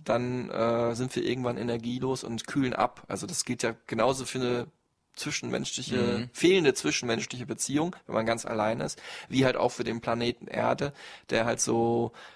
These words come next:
Speaker 1: in seinen Augen so isoliert ist im Weltall, weil wir halt
Speaker 2: Unser
Speaker 1: ein Planet
Speaker 2: eigenes
Speaker 1: sind,
Speaker 2: Ding
Speaker 1: der
Speaker 2: machen.
Speaker 1: le-, wo Lebewesen halt sind, ne?
Speaker 2: Ja.
Speaker 1: Und, äh, die dann aber auch wiederum den, dem Planeten die Energie rauben. Also
Speaker 2: Mhm.
Speaker 1: es ist, und ja, es ist, es ist toll. Ich krieg die Gänsehaut, wenn
Speaker 2: Ja.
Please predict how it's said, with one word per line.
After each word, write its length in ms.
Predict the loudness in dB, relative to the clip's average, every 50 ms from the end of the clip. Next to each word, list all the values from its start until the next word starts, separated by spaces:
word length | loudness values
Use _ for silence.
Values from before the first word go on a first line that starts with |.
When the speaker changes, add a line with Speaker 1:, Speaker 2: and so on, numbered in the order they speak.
| -20 _ _ -8
Speaker 1:
in 120 | -6 0
seinen 240 | 2 2 2 2 2
Augen 220 | 2 2 2 2
so 80 | 0 -2
isoliert 440 | 0 2 4 6 6 8 6 6 6
ist 320 | 6 4 4 4 2 -2
im 420 | -2 0 -2 -2 0 -2 -4 0 2
Weltall, 460 | 2 2 4 4 4 4 4 4 4
weil 220 | 2 2 2 2
wir 220 | 2 2 2 4 4
halt 360 | 2 0 -2 -2 -6 -10 -12 -16 -20 -20 _ _ -20 -20 -20 -20 -20 _ -12 -6
Speaker 2:
Unser 20 |
Speaker 1:
ein 60 | 0 4 4
Planet 160 | 4 6 4
Speaker 2:
eigenes 240 | 4 4 4 4 4
Speaker 1:
sind, 80 | 4 4
Speaker 2:
Ding 60 | 6
Speaker 1:
der 100 | 6 6 6
Speaker 2:
machen. 120 | 4 0
Speaker 1:
le-, 60 | 4 4
wo 100 | 6 8
Lebewesen 600 | 10 8 8 8 8 8 8 6 6 6 2 0
halt 180 | 0 0 0 2
sind, 420 | 2 2 2 2 -2 -4 -6 0
ne? 200 | 2 2 4 4
Speaker 2:
Ja. 100 | 4 4
Speaker 1:
Und, 300 | 4 2 0 0 -2 -2 2
äh, 240 | 4 4 4 4 2
die 220 | 0 0 2 2
dann 140 | 2 4 4
aber 220 | 4 4 6 4
auch 140 | 4 2 2
wiederum 260 | 0 0 0 0 0 0
den, 260 | 0 0 -2 -4 -6 -8 -14 -16 -16 -6 -2
dem 100 | -2 -2 0
Planeten 360 | 0 2 2 2 2 2 2
die 100 | 2 2
Energie 300 | 4 2 2 2 2 2
rauben. 500 | 4 6 6 6 6 6 2 0 -4 -4
Also 260 | 0 2 2 4 6
Speaker 2:
Mhm. 60 | 6 8
Speaker 1:
es 220 | 6 6 4 0 -4
ist, 120 | -4 -4 -2
und 420 | 0 0 0 0 -2 -4 -6 -8 -10 _
ja, 220 | 0 0 2 2 0 -2
es 120 | -4 -2
ist, 280 | -2 -2 -2 -2 -6 -8
es 140 | -6 -6 -4
ist 180 | -2 -4 -2 2
toll. 240 | 2 4 4 2 0
Ich 80 | -4 -8
krieg 180 | -10 -10 -8 -8
die 80 | -4
Gänsehaut, 500 | -2 -2 0 0 0 2 2 2 2 0
wenn 160 | -4 -4 0
Speaker 2:
Ja. 160 | 0 0 0